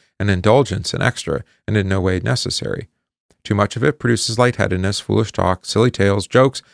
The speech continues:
out-of-tune singing, and lewd behavior. Uh, sounds like a typical night in Wisconsin. That you ought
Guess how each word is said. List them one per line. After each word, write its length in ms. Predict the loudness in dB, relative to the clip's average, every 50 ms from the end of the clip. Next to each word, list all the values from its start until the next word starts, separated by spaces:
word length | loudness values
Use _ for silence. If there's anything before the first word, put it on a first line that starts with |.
| _ _ _ 4
out-of-tune 380 | 6 6 6 4 2 2 2 4
singing, 420 | 4 4 4 4 4 4 4 4
and 180 | 2 2 4 6
lewd 220 | 8 8 8 8
behavior. 500 | 6 6 8 8 8 8 6 4 2 0 -6 _ _ _ _ _ _ _ _ -8 -6
Uh, 280 | -4 -4 -4 -4 -6 -8 -10 -16 -8
sounds 300 | -4 -2 -2 -2 -2 -2
like 260 | -2 -4 -4 -4 -4
a 240 | -4 -4 -4 -4 -6 -10 -8
typical 380 | -8 -8 -8 -6 -4 -4 -2 0
night 180 | 0 0 0
in 160 | 0 0 -2
Wisconsin. 480 | -2 -2 0 0 0 0 -2 -4 -10 -14 -18 _ _ _ -20 _ _ _ _ _ _ 4
That 140 | 6 6 6
you 160 | 6 4 4
ought 440 | 4 4 4 4 2 _ -8 -10